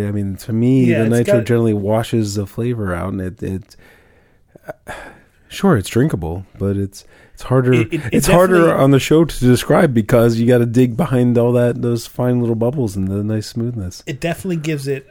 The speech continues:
Speaker 2: a, a lot of smooth, and it makes it feel richer.
Speaker 1: Mm-hmm.
Speaker 2: But the, the flavor itself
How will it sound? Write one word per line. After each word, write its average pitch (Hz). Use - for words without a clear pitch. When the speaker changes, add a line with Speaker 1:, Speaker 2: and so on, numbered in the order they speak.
Speaker 2:
a, 120
a 120
lot 123
of 135
smooth, 120
and 117
it 107
makes 120
it 131
feel 127
richer. -
Speaker 1:
Mm-hmm. 101
Speaker 2:
But 131
the, 139
the 143
flavor 214
itself 160